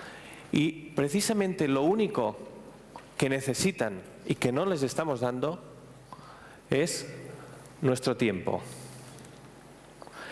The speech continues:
Démosles nuestro tiempo, que es lo más, eh, preciado que les podemos,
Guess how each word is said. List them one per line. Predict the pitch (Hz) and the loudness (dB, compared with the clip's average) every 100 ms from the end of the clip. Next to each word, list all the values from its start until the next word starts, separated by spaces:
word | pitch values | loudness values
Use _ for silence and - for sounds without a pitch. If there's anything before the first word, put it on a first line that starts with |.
| - - | -12 -2
Démosles | 127 156 185 170 175 160 - - - - | 4 6 6 4 4 2 -4 -8 -8 0
nuestro | 143 143 151 147 131 | 4 4 2 0 2
tiempo, | 131 123 120 180 208 - - - - - - - - - - | 2 2 0 -2 -4 -14 -16 -16 -18 -20 -20 -20 -20 -14 -4
que | - 131 | 2 2
es | 135 131 - - | 0 -6 -4 2
lo | 117 | 4
más, | 117 117 - - - | 2 -2 -8 -10 0
eh, | 120 104 101 101 | 2 2 0 0
preciado | 113 - 131 123 135 | -2 2 2 2 0
que | 110 | 0
les | 101 | 0
podemos, | - 104 104 95 - | 2 2 2 0 -4